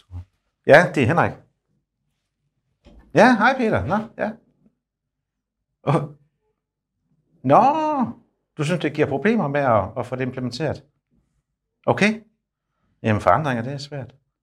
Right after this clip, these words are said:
Ved du hvad, jeg står faktisk lige midt i et interview, så, øh, kan jeg ikke, øh,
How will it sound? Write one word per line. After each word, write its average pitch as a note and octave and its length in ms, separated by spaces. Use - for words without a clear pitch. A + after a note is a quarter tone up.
Ved C#3+ 80
du D#3 60
hvad, D#3+ 100
jeg D3+ 80
står G3 180
faktisk G3 380
lige F#3 280
midt E3 140
i D#3+ 60
et B2+ 120
interview, C#3 380
så, C3+ 380
øh, A#2+ 100
kan C3 120
jeg D3 80
ikke, C#3+ 400
øh, B2+ 60